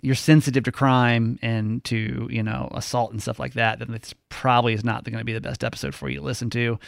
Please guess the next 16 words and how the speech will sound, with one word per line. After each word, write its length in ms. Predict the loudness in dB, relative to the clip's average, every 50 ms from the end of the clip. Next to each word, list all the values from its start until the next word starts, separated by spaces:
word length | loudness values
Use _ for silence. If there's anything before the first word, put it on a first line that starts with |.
| -16 -20 -20 -20 -20 _ -4
Wanna 160 | -2 0 2
be 80 | 2
really 220 | 2 2 2 0 0
sensitive 440 | -2 -2 -4 -4 -4 -8 -10 -8 -8
to 80 | -10 -8
that. 360 | -6 -6 -4 -4 -6 -8 -12 -18 -18 -18 -20 -20 -20 -2 4
I 60 | 6
also 240 | 6 6 8 6 4
wanna 140 | 4 4 4
say 140 | 4 4 2
before 360 | 2 2 2 4 6 6 6
we 400 | 6 4 4 4 4 2 2 0 -4 -8 -14 -20 -20 -20 -20 _ _ _ _ _ -18 -6
kinda 220 | 2 4 4 4 6
get 180 | 6 4 6
into 220 | 6 6 6 6 6
everything, 640 | 6 6 6 4 2 2 0 -2 -2 -2 -4 -6